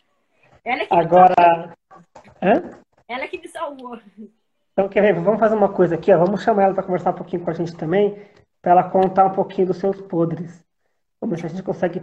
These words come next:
Speaker 2: puxar ela aqui pra, pra falar com a gente, pra ela contar um pouquinho dos seus podres também.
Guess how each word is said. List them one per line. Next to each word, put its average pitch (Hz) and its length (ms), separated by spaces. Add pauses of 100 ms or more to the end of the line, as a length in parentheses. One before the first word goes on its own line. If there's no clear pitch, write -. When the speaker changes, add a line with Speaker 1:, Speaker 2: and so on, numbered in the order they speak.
Speaker 2:
puxar 170 420
ela 160 200
aqui 165 200
pra, 147 380 (540)
pra 160 140
falar 165 280
com 170 100
a 160 60
gente, 170 220
pra 175 140
ela 170 100
contar 180 300
um 175 60
pouquinho 180 360
dos 185 80
seus 180 260
podres 165 400
também. 151 500